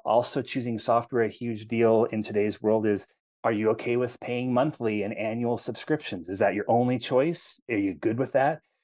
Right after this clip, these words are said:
Do you want a software that allows flexibility with, you know, perpetual licenses as well? Um, you know, the software development, you know, what's its history, where it's going, those kind of things, and not fearful that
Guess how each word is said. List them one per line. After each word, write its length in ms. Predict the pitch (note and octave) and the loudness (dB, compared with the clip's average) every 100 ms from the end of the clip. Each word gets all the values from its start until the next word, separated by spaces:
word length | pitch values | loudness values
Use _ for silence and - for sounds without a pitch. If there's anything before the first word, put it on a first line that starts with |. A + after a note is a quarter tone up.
| _ | _
Do 120 | - G#2+ | -4 0
you 100 | G#2+ | 4
want 180 | A2 | 4
a 40 | A2+ | 2
software 520 | - A2+ A#2 - A2 | 4 4 2 -2 -2
that 140 | G#2+ | 0
allows 360 | G#2 G2+ G2+ G2 | 2 2 0 -2
flexibility 680 | - G#2 - G2+ A#2+ B2 C3 | -8 -8 -6 0 0 2 0
with, 200 | G#2+ G2+ - | 0 -2 -10
you 80 | |
know, 80 | F#2 | -12
perpetual 480 | - - B2 - C3 | -10 -6 -4 2 4
licenses 560 | C3 B2+ C#3 A#2+ B2 A#2+ | 4 2 -2 -4 -2 0
as 140 | A2 | 2
well? 400 | A2+ C3 C#3 - _ _ _ _ - | 6 6 6 2 _ _ _ _ 0
Um, 540 | A2 G#2 G2+ F#2+ F#2 - _ _ - | 4 6 4 2 -4 -8 _ _ -6
you 160 | A2 | -2
know, 300 | G2+ F#2+ - - | 0 0 -2 -8
the 380 | A2 D3+ B2+ G2+ | -10 -4 0 0
software 460 | - A#2+ A#2 C3+ B2 | 4 2 4 2 2
development, 800 | A2 G#2 A2+ A#2+ C#3 D#3 - - _ - | 2 4 4 4 0 -4 -8 -18 _ -4
you 80 | |
know, 160 | G#2+ G2 | -2 0
what's 260 | G2+ A2 A#2+ | 0 0 -2
its 140 | - | -2
history, 500 | - A#2+ - B2+ B2 | -2 -2 -2 0 0
where 280 | A2 G2 G2+ | 0 0 0
it's 160 | G2+ | -4
going, 480 | - G#2+ A2 A#2 B2 | -6 -2 0 0 0
those 180 | A2+ A2+ | 0 0
kind 180 | B2 A#2+ | -4 -6
of 100 | A#2+ | -4
things, 320 | B2 B2 A#2+ _ _ _ _ _ | -2 -2 -4 _ _ _ _ _
and 180 | C3+ C#3 | 2 4
not 300 | C#3 D#3 - | 4 2 0
fearful 540 | - C#3+ C#3+ - B2+ A2+ | 2 4 4 2 -2 0
that 240 | A2 | 0